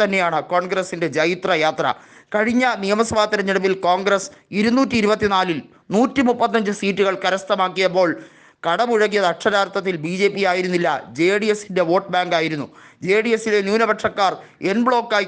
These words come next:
കോൺഗ്രസിന് വോട്ട് ചെയ്തതും കോൺഗ്രസ് നേതാക്കൾ അതിശക്തമായി റെക്കോർഡ് ഭൂരിപക്ഷത്തോടു കൂടി വിജയിച്ചതും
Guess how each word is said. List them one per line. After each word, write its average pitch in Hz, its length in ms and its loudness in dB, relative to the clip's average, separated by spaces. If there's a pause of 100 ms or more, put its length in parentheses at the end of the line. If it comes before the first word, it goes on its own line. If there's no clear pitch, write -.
കോൺഗ്രസിന് 220 540 0
വോട്ട് 220 260 0
ചെയ്തതും 180 340 4 (380)
കോൺഗ്രസ് 220 420 2
നേതാക്കൾ 214 380 0 (280)
അതിശക്തമായി 214 680 0 (160)
റെക്കോർഡ് 247 380 0
ഭൂരിപക്ഷത്തോടു 214 680 2
കൂടി 196 220 2
വിജയിച്ചതും 180 480 0